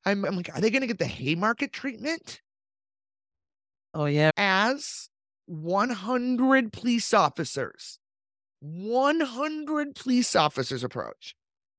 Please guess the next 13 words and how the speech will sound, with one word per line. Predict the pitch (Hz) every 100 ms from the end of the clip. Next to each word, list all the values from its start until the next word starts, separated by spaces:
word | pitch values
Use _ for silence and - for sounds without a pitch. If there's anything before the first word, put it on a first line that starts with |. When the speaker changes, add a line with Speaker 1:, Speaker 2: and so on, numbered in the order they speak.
| _
Speaker 1:
Streeter | - - - 233 240
takes | 285 254 254 240
a |
seat | 214 - 190 -
in | 170
his | 165 -
chair | - 185 127 110 117 - _ _ -
and | 196
he | 190
picks | - - 294 -
up | - 208
a | 208
newspaper | 170 175 - 131 123 123 123